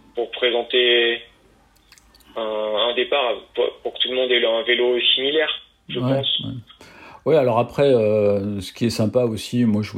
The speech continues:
Speaker 2: je suis observateur de ça et je vois <laughs> qu'ils autorisent les guidons plats parce que dans certains pays, euh, dans les tours U C I, euh, tu sais, du gravel tour là, qui a été organisé sur les treize épreuves internationales,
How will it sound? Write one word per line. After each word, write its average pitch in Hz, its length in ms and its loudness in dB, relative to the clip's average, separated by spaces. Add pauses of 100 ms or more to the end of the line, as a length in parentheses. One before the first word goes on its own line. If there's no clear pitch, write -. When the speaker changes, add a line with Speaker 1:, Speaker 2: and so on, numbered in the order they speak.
(100)
Speaker 2:
je - 80 -12
suis - 100 -8
observateur 107 580 0
de 104 120 -4
ça 127 340 2
et 101 100 0
je - 120 -6
vois 101 160 0
<laughs> - 640 -8
qu'ils 117 160 2
autorisent 117 400 0
les 110 60 2
guidons 107 280 2
plats 131 320 2
parce 98 140 -4
que - 100 -8
dans 101 160 -2
certains 104 400 -4
pays, 110 480 0
euh, 92 240 0
dans 92 140 0
les 92 160 -2
tours 104 240 -4
U 98 60 -2
C - 200 -4
I, 113 260 4
euh, 90 360 2 (140)
tu 90 80 -10
sais, 113 120 -4
du 95 140 -4
gravel 92 400 0
tour 113 280 -2
là, 92 160 -4
qui - 120 -8
a - 20 -4
été 92 220 -4
organisé 98 520 0
sur 98 200 -4
les 87 100 -2
treize 98 300 -2
épreuves 101 340 -4
internationales, 101 720 -2